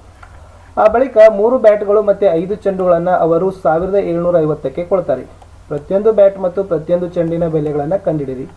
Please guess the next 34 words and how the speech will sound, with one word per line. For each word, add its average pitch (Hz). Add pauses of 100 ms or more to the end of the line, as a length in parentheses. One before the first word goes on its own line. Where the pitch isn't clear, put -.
(540)
So 220
ಬ್ಯಾಟ್ 214
ಮತ್ತು 214
ಬಾಲ್‌ಗಳ 196
ಬೆಲೆಗಳು 185
ಕ್ರಮವಾಗಿ 170
ಎಕ್ಸ್ 156
ಮತ್ತು 170
ವೈ 156
ಆಗಿರಲಿ. 151 (260)
ದತ್ತಾಂಶದ 185
ಪ್ರಕಾರ 170 (480)
ಸೆವೆನ್ 180
ಎಕ್ಸ್ 202
ಪ್ಲಸ್ 214
ಸಿಕ್ಸ್ 180
ವೈ 180
equal 170
to 175
ಮೂರು 165
ಸಾವಿರದ 165
ಎಂಟುನೂರು 170
ಮೊದಲ 151
ಸಮೀಕರಣ 156
ಆಗಲಿ, 165 (540)
ತ್ರೀ 202
ಎಕ್ಸ್ 214
ಪ್ಲಸ್ 220 (120)
ಸೆವೆನ್ 185
ವೈ 185
equal 170
to 185 (280)
seventeen 165
fifty 220